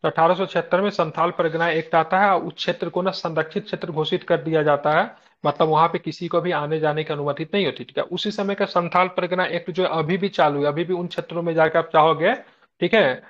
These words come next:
अभी भी उन जमीन वगैरह खरीद ले या फिर किसी भी तरह का इंफ्रास्ट्रक्चर को डेवलप कर दे, तो आप नहीं कर सकते हो, ठीक है, ध्यान में रखना, आप अभी भी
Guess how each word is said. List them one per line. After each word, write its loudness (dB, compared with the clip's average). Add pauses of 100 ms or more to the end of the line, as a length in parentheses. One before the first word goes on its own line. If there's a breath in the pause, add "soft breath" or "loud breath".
(120)
अभी 0
भी 0
उन -4
जमीन -4
वगैरह 4
खरीद -2
ले 2
या -4
फिर -6
किसी -10
भी -6
तरह -4
का -2
इंफ्रास्ट्रक्चर -2
को -4
डेवलप 0
कर 0
दे, -2
तो -2
आप 0
नहीं -6
कर 2
सकते -8
हो, -2
ठीक -2
है, -2 (260 soft breath)
ध्यान 0
में 2
रखना, 2
आप 4
अभी 0
भी -2